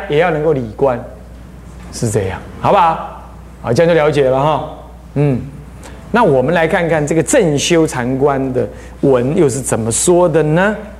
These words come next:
那翻开来哈，这个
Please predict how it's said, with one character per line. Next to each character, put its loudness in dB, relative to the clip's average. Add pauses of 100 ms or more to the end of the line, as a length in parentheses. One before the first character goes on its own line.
(2250)
那 4
翻 2
开 2
来 0
哈， -4
这 -2
个 0